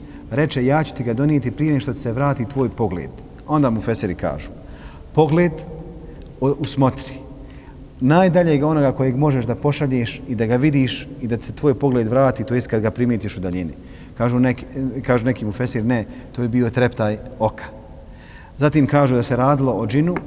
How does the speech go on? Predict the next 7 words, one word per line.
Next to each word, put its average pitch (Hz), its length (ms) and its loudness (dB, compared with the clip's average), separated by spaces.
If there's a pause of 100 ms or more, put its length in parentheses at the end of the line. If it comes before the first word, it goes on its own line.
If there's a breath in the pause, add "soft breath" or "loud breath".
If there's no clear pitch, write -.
(120)
koji 127 180 0
je 123 60 2
po-, 135 240 -4
poznavao 131 580 2
lafzu 117 280 0
dželale, 101 460 2
odnosno 113 420 -2